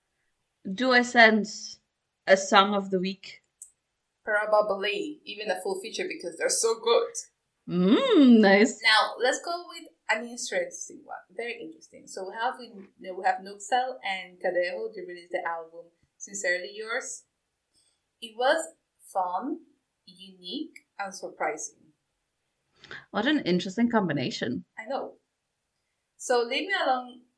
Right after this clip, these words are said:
Speaker 2: with Jay Park, it goes hard. The beat is, the, the, the beat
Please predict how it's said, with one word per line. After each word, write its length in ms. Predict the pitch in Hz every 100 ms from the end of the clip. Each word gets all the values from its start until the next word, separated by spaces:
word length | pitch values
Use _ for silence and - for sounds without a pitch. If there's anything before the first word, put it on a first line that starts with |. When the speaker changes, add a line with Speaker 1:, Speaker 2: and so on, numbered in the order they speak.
| _
Speaker 2:
with 160 | 214
Jay 240 | 208 214 214
Park, 380 | 214 180 175 175 - _ _ _
it 200 | 196 -
goes 240 | 175 170 -
hard. 400 | 151 143 139 139 - - 175
The 100 | 180 175 180
beat 240 | 170 170 _
is, 480 | 160 - - - - _
the, 260 | - 190 180
the, 220 | 175 175 -
the 100 | 180
beat 200 | 180 180